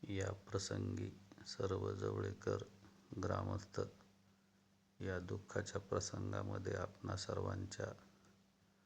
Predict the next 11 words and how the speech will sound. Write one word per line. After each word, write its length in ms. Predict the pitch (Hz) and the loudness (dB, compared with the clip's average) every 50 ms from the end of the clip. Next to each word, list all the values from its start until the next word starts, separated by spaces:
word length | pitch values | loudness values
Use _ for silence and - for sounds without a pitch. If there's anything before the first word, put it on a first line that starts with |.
| - - - - - - - - - | -20 -20 -20 -20 -20 -20 -20 -20 -16
सोबत 560 | - - - 101 92 90 95 95 95 95 - | -6 0 2 2 2 2 0 -2 -4 -2 0
आहोत. 380 | 92 92 90 92 95 95 - - - - - - - - - - - - - - - - - - - - - - - - - - - - - - - - - - - - - - - - - - - - - - - - - - - _ _ _ _ _ _ _ _ - - - | 0 2 2 0 -2 -4 -6 -10 -12 -14 -18 -18 -18 -18 -18 -18 -18 -18 -18 -20 -20 -20 -20 -20 -20 -20 -20 -20 -20 -20 -20 -20 -20 -20 -20 -20 -20 -20 -20 -20 -20 -20 -20 -20 -20 -20 -20 -20 -20 -20 -20 -20 -20 -20 -20 -20 -20 _ _ _ _ _ _ _ _ -20 -20 -16
हा 300 | - - 113 107 104 101 | -8 -4 0 0 2 2
सृष्टी 520 | - - - 107 101 - - - - 104 | 0 0 -2 -2 -2 -2 -2 -4 -2 -2
निर्माता 680 | 98 98 101 101 101 98 92 92 95 98 95 - 98 98 - - - - - - - - - - - - - - - - - - - - - - - - - _ - - - - - - - - - - - - - - - - - | 0 2 2 4 4 4 4 2 0 0 0 0 0 0 0 -2 -10 -16 -18 -18 -20 -20 -20 -20 -20 -20 -20 -20 -20 -20 -20 -20 -20 -20 -20 -20 -20 -20 -20 _ -20 -20 -20 -20 -20 -20 -20 -20 -20 -20 -20 -20 -20 -20 -12 -6 -2
आपणा 380 | 98 95 98 - 101 98 98 98 | -2 -2 -2 0 0 0 0 0
सर्वांना 760 | 98 - - 98 98 95 92 95 95 95 95 95 95 98 98 - - - - - - - - - - - - | 0 -2 -2 -2 0 0 2 2 0 0 -2 -2 -2 -2 -4 -8 -12 -20 -20 -20 -20 -18 -14 -12 -10 -6 -4
या 140 | 98 95 | -2 -2
दुःखातून 800 | 95 92 90 95 101 101 - - - - 98 - - 98 95 95 92 - - - - - - - - - - - - - - - - - - - - - - - - - - - - - - - - - 110 101 98 | -2 -2 0 0 -2 -2 -2 -8 -6 -6 -6 -2 0 0 0 0 -2 -8 -12 -16 -18 -20 -20 -20 -20 -18 -18 -16 -14 -14 -14 -14 -14 -14 -14 -14 -14 -14 -14 -14 -16 -16 -16 -16 -16 -16 -16 -14 -8 -4 -4 -2 0
बाहेर 320 | 98 98 90 95 101 98 | 0 0 2 2 0 -2
पडायची 680 | - - - 98 98 95 95 95 95 - - - 101 | -2 -2 0 2 2 2 0 -2 -2 -4 -4 -4 -4